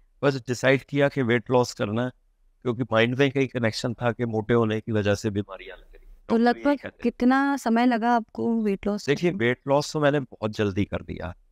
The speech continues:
Speaker 2: ओके।
Speaker 1: नौ दस महीने में फ़ोर्टी फ़ाइव केजीज मैंने
Speaker 2: फ़ोर्टी फ़ाइव केजीज?
Speaker 1: वो, उसके पीछे सबसे बड़ा कारण ये था कि एक मुझे बहुत अंदर से एक वो था कि मुझे कुछ करना है, मुझे इस सिचुएशन को चेंज करना है।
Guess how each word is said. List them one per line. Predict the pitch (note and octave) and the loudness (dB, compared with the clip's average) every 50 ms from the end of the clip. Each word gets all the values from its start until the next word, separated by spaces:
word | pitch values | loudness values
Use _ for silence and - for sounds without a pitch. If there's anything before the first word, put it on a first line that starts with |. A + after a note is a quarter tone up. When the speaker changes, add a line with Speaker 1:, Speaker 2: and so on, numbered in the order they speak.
| _ _ - | _ _ -4
Speaker 2:
ओके। | G3+ F#3 - - | -4 -2 -2 0
Speaker 1:
नौ | A2 A2 A2 | 4 4 4
दस | A2 G#2+ G#2+ G#2 - - - | 6 4 2 2 2 -2 -4
महीने | G#2 G2+ G2+ G2 G2 G2+ | -2 0 0 0 0 -2
में | G#2+ C3+ E3 | -2 -4 -8
फ़ोर्टी | - _ A2+ G2+ - G#2+ | -6 _ -4 -4 -2 -4
फ़ाइव | F#2+ - G#2 G2 G#2+ - - | -8 -4 -4 -4 -4 -4 -8
केजीज | - G2 - - F#2+ - - - | -16 -20 -20 -20 -20 -20 -20 -20
मैंने | F#2+ F#2+ G#2 - - _ - - - - - _ _ | -20 -20 -20 -20 -20 _ -20 -20 -20 -20 -20 _ _
Speaker 2:
फ़ोर्टी | - A3+ - _ _ _ - D#4 D#4 | -10 -10 -10 _ _ _ -2 -2 -2
फ़ाइव | - - B3 A#3+ B3 C4 - - - | 0 0 0 2 2 0 -2 -2 0
केजीज? | A3+ G#3 F3+ - F#3 F3+ F3 - - _ _ _ _ _ _ _ _ - | 0 0 2 0 -2 -4 -4 -8 -16 _ _ _ _ _ _ _ _ -4
Speaker 1:
वो, | - D3 D3 | -2 -2 0
उसके | A#2+ D#3 - - F#3 | 0 -2 0 0 0
पीछे | E3+ F#3 - F#3 | 0 2 -2 -2
सबसे | F3 - D#3 - - E3+ | -6 -6 -8 -6 -2 0
बड़ा | E3 E3+ F3 F3 | 2 4 4 2
कारण | E3 - C3+ C3 C3+ D3 D#3 D#3+ | 2 2 2 2 2 2 0 0
ये | D#3 D3+ | 0 0
था | C#3+ - E3 E3+ | 0 -2 -4 -4
कि | - F3 F#3+ - - - _ _ _ - | -2 -4 -6 -6 -6 -12 _ _ _ -2
एक | D#3+ D#3 - - _ _ _ _ _ _ _ _ _ - _ _ _ _ - | -2 -2 -2 -4 _ _ _ _ _ _ _ _ _ -20 _ _ _ _ -4
मुझे | D3 D#3 F3 E3 - | 0 2 2 2 0
बहुत | - B2 C3+ E3 - - | -4 -4 -4 -4 -2 0
अंदर | D#3 D3 C#3 D3 | -2 2 2 2
से | D3+ - - D#3 D3+ D3 | 2 2 0 0 0 0
एक | C3+ - - | 0 0 -2
वो | C3+ A#2+ | -2 -2
था | - - - G#2+ G2 - - - | -2 -2 -2 -2 -2 -2 -2 -6
कि | G3 F#3+ - - D3 D3+ D3 - | -10 -10 -8 -12 -12 -12 -6 -6
मुझे | C#3 C3+ D#3 | 0 0 0
कुछ | D3 - D3 - | 0 0 -6 -10
करना | - - B2 - F#2 G2+ F#2 | -2 0 0 0 2 -2 -2
है, | F2 - - _ _ _ _ _ _ _ _ _ A2+ | -4 -6 -12 _ _ _ _ _ _ _ _ _ -6
मुझे | A2+ A#2 C3 D3+ D#3 - - | 0 2 4 4 2 2 0
इस | E3 D#3+ - | 0 -2 -2
सिचुएशन | - - - D3+ A#2 - A#2+ A#2 A2 - - A#2+ A2 | -4 -8 -10 -10 -6 0 0 0 2 2 0 0 0
को | G#2 - C3 | -2 -2 -6
चेंज | A2+ - A#2 A2 G2 F#2 - | -4 -2 -2 -2 -2 -4 -6
करना | - - - - _ | -10 -14 -14 -14 _
है। | _ | _